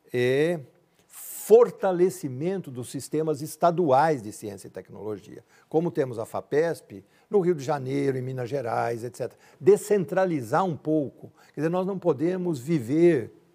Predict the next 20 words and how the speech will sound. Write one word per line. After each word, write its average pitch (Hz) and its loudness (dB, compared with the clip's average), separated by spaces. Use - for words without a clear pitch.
continuamente 175 0
ligados 143 -2
ao 113 -6
que - -14
ocorre - -14
em - -18
Brasília. - -18
Claro 175 4
que 165 -2
Brasília 139 -4
sempre 170 -8
terá 160 -2
uma, 131 -8
um 123 -10
peso 143 0
muito 165 -4
grande 120 -4
neste 107 -10
aspecto, - -10
mas 160 0